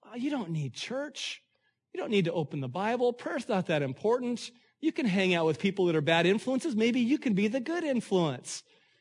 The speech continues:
You know, maybe the New Age stuff isn't so bad. Or what's a little palm reading or tarot card reading? No big deal. No power to overwhelm us whatsoever. It's simply the power of the lie.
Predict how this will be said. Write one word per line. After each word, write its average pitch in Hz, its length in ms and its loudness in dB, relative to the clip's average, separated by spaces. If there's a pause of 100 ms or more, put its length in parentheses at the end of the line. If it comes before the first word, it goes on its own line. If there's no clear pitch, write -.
You 226 80 -8
know, - 160 -6
maybe 285 260 2
the 277 100 2
New 269 180 4
Age 269 140 6
stuff 277 300 4
isn't 277 260 2
so 214 180 2
bad. 170 260 4
Or 156 80 -2
what's 226 200 -2
a 262 60 0
little 220 200 6
palm 185 400 2
reading 156 300 4
or 147 80 -2
tarot 160 340 2
card 156 300 0
reading? 143 320 0 (200)
No - 160 -4
big 226 260 6
deal. 220 400 6 (1300)
No 202 380 2
power 202 420 -4
to - 160 -10
overwhelm 156 480 -2
us 139 180 -6
whatsoever. 165 720 -8 (540)
It's - 160 -6
simply 202 400 6
the 220 100 4
power 143 580 -2 (400)
of 151 140 0
the 160 80 0
lie. 170 460 0